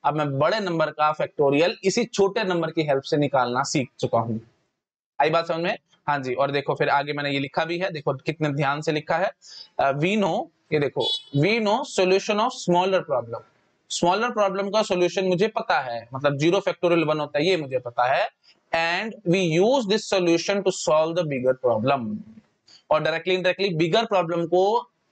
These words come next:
छोटा छोटा करते करते मैं इस टर्मिनेशन कंडीशन पे लेके आ जाता हूँ।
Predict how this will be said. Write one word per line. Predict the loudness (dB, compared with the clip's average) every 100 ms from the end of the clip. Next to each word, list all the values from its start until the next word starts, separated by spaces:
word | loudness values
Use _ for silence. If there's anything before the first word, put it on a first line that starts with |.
| _ _ _
छोटा | 0 0 0 -2
छोटा | -2 -2 -2
करते | 0 -4 -2 -2
करते | -2 0 0 2 0 -6 _ -2
मैं | -2
इस | -2 -2
टर्मिनेशन | 0 0 0 0 -2
कंडीशन | -2 0 -2 -2
पे | 0
लेके | 0 2 0
आ | 0
जाता | 0 0 0
हूँ। | 0 0 0